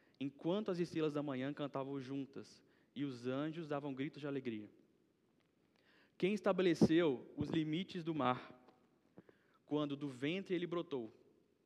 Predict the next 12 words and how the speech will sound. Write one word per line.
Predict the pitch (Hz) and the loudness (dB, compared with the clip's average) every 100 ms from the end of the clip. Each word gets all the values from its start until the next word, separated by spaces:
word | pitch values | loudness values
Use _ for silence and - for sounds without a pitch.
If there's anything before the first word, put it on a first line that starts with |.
| _ _ _ _ _ _ _ _ _ | _ _ _ _ _ _ _ _ _
Quando | 165 196 | 2 4
eu | 196 185 | 6 6
o | |
vesti | 170 165 156 190 | 4 0 -2 -4
com | 196 | -2
nuvens | 170 160 208 202 233 233 - - - _ | 0 0 0 -2 -4 -4 -6 -10 -20 _
e | 151 | -4
o | 165 | -2
envolvi | 185 175 151 135 190 | 0 0 0 -2 -4
em | |
escuridão | 202 - 190 160 185 | -4 -4 -4 -2 0
profunda? | 202 190 160 139 110 | 0 0 -2 -4 -6